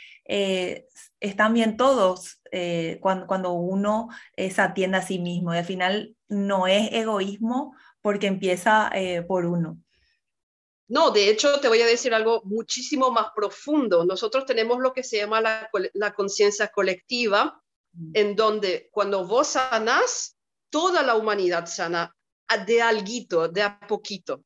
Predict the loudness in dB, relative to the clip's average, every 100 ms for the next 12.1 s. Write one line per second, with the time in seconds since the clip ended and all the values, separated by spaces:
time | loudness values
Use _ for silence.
0 | _ -6 -2 0 0 2 2 2 2 -2
1 | -16 -20 _ 2 2 4 4 4 2 2
2 | 4 2 0 0 2 4 2 0 _ -10
3 | -6 -4 -4 -6 -10 -12 _ _ _ -10
4 | -2 2 2 2 0 0 0 -2 0 0
5 | 0 0 -4 -6 -10 -12 _ -6 -4 -2
6 | 0 2 2 0 0 -2 -6 -10 -10 -14
7 | -18 -20 _ _ _ _ _ -12 -10 -10
8 | -10 -12 -14 -8 2 4 4 4 2 2
9 | 0 0 -2 -4 -4 0 0 2 2 2
10 | 4 4 4 2 0 2 2 2 -2 -2
11 | -4 -4 -4 -6 -10 _ -6 -4 -2 -4